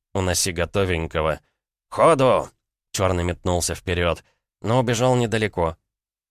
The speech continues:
От ангаров тоже начали стрелять, а вот мы в ответ рассредоточились.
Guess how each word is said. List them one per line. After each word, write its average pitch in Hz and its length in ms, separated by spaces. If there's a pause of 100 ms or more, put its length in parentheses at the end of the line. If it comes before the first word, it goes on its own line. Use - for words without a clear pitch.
От 101 140
ангаров 107 500
тоже 113 220
начали 107 320
стрелять, 104 720
а 95 120
вот 87 240
мы 104 220
в 98 60
ответ 87 400
рассредоточились. 85 1120